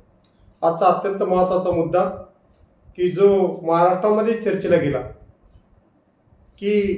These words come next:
छगन भुजबळ, छगन भुजबळांना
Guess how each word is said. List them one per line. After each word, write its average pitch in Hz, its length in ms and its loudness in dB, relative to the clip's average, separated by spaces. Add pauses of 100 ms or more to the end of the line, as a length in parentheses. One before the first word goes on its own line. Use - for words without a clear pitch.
(480)
छगन 196 340 4
भुजबळ, 190 420 2 (1040)
छगन 208 320 0
भुजबळांना 190 520 6